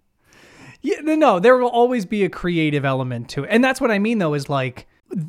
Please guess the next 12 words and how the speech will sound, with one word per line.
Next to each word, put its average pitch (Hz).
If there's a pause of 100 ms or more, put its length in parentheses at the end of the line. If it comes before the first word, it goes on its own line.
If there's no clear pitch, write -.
(240)
for -
me, 208
that 175
was 170
that 156
step 156
of, 143
like, 131
fucking 151
around 135
with 131
modern 123